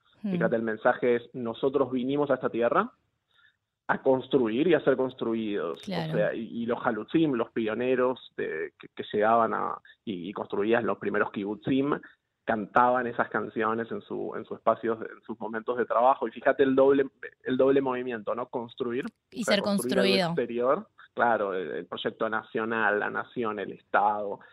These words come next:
Speaker 2: algo que va más allá de lo individual. Y por
Speaker 1: Mm.
Speaker 2: otro lado, como que estás diciendo, eh, en ese mismo acto, construirnos a nosotros mismos, casi como diciendo, "No podemos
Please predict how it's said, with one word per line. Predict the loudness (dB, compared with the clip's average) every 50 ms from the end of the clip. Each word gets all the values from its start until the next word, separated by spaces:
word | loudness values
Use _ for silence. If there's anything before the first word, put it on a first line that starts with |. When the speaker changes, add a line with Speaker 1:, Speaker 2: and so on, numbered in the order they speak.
| -20 -20 -4 0
Speaker 2:
algo | 2 2 4 2 2
que | 2 2
va | 2 2
más | 2 0 -2 -4
allá | -2 0 2 2
de | 2
lo | 0
individual. | -2 -4 -6 -8 -8 -6 -4 -2 2 4 4 6 4 4 2 0 -4 -8 -10 -16 -20 _ _ -6
Y | -4
por | 0 2
Speaker 1:
Mm. | 2
Speaker 2:
otro | 4 4 4 4
lado, | 4 6 4 4
como | 2 -2 -6 -6
que | -4
estás | -4 -2 -2 -2
diciendo, | -2 -4 -4 -4 -4 -2 2 2 2 2 2 -2 -14 -20 _ _ _ _ _ _ _ _ _
eh, | -14 -14 _ -14 -16 -16 -16 -18 _ _ _ _ _
en | -2 0 2 2
ese | 2 2 2
mismo | 0 -2 0 2 4 4
acto, | 4 4 2 -2 -4 -4 -2
construirnos | -2 -2 -4 -4 -6 -4 -2 2 2 4 4 4 2 0 -2 -2
a | -2 -2
nosotros | -2 -4 -4 -4 -4 -4 -4 -4
mismos, | -4 -6 -6 -8 -10 -6 -2
casi | -2 -2 0 0
como | -2 -2 -2 -2
diciendo, | -2 -4 -4 -4 -4 -4 -2 -2 -4 -2
"No | 0 0 -2
podemos | 0 2 2 4 4 4 2 2 0 -2 -4 -4 -6 -10 -18 _ _